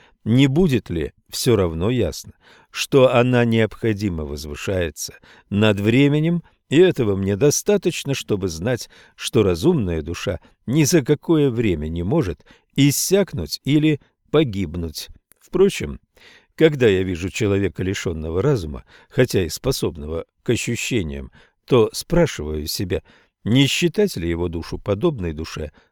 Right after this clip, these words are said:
другого животного. Кардинал. Душа человека едина, и вся считается разумной, хотя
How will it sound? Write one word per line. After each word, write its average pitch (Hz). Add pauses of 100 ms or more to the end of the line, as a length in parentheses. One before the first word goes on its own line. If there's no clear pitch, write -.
(120)
другого 95
животного. 95 (840)
Кардинал. 92 (1160)
Душа 127
человека 156
едина, 101 (480)
и 120
вся 110
считается 95
разумной, 101
хотя 135